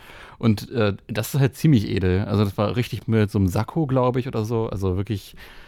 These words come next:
ziemlich fancy. Aber fancy geht's dann auch weiter beim Anwesen von, äh, Clavel, der halt auch mit seinem, äh, Dratini-Brunnen und so weiter, äh, prunkvoll daherkommt. Äh, finde ich generell interessant, weil dieses Anwesen war ja in den Trailern halt auch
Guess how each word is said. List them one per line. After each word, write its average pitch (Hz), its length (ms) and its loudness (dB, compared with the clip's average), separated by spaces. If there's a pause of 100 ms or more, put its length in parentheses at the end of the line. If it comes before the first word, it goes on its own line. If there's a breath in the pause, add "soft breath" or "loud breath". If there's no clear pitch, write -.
(220 loud breath)
ziemlich 131 280 0
fancy. 101 540 -2 (320)
Aber 131 200 2
fancy 170 420 2
geht's 160 220 0
dann 143 100 -6
auch 107 160 -4
weiter 127 440 0 (380 loud breath)
beim 120 260 2
Anwesen 131 460 4
von, 120 380 2
äh, 107 100 0
Clavel, 113 600 2 (240)
der 113 220 0
halt 120 140 2
auch 113 100 0
mit 110 140 4
seinem, 107 480 4
äh, 110 100 -4
Dratini-Brunnen 117 800 4
und 113 160 0
so 113 80 2
weiter, 107 600 2
äh, 101 40 -2
prunkvoll 113 400 0
daherkommt. 110 640 2 (420 loud breath)
Äh, 117 140 -2 (120)
finde 147 280 4
ich - 80 0
generell 135 260 4
interessant, 135 400 0
weil 117 80 2
dieses 104 220 4
Anwesen 120 560 4
war 104 80 4
ja 117 60 4
in 123 80 2
den 107 120 4
Trailern 113 400 2
halt 110 100 2
auch 113 220 -2